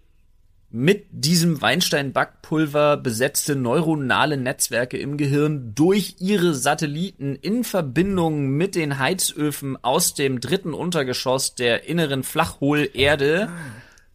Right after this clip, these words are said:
äh, so steuern kann, dass all unsere Gehirne Mikrowellen gesteuert werden. Da wird nämlich dann die Temperatur erhöht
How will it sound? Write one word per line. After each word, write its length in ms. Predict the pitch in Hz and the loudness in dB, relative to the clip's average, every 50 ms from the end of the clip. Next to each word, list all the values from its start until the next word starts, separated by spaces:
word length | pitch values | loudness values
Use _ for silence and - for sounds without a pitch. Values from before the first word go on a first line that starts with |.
| _ | _
äh, 540 | - 117 120 123 123 123 123 123 127 127 - - | -2 0 2 4 4 4 4 4 4 2 2 0
so 420 | 104 117 113 120 135 165 190 202 190 | -2 -4 -2 0 2 4 4 4 4
steuern 460 | 175 - - 160 160 160 160 160 156 | 2 2 2 2 4 4 2 2 0
kann, 340 | - 165 151 156 156 151 135 | 0 0 0 0 -2 0 2
dass 340 | 135 135 131 - - - - | 2 2 2 0 -2 -2 2
all 200 | 127 135 160 156 | 2 4 4 2
unsere 540 | 123 165 160 147 151 147 139 147 147 139 | 0 0 -2 0 0 0 0 0 0 0
Gehirne 440 | 131 131 131 127 139 151 156 151 147 | 0 0 0 2 2 2 2 2 0
Mikrowellen 800 | 139 139 170 180 - - 170 147 123 110 123 113 113 110 107 107 | 2 0 0 0 -2 -2 -2 -2 0 0 2 2 2 2 2 0
gesteuert 540 | 107 107 - - - 107 101 95 98 90 - | -2 -2 -4 -2 -2 0 0 0 -2 -4 -4
werden. 340 | 92 90 87 85 85 - - _ - - - - - | -6 -4 -4 -6 -8 -14 -20 _ -20 -20 -20 -14 -6
Da 80 | - 104 | -2 0
wird 100 | 139 - | 0 0
nämlich 160 | 147 147 135 | 0 -2 -2
dann 120 | - 139 139 | -2 -2 -4
die 100 | 139 131 | -4 -4
Temperatur 720 | - 147 131 131 139 120 120 110 - - - 185 226 233 226 | -4 -4 -4 -4 -2 -2 -2 -2 -4 -6 -4 0 0 0 0
erhöht 760 | - - - 101 - 143 165 190 185 175 190 226 - - - | 0 -2 -4 -2 0 0 2 2 2 0 -2 -4 -6 -10 -16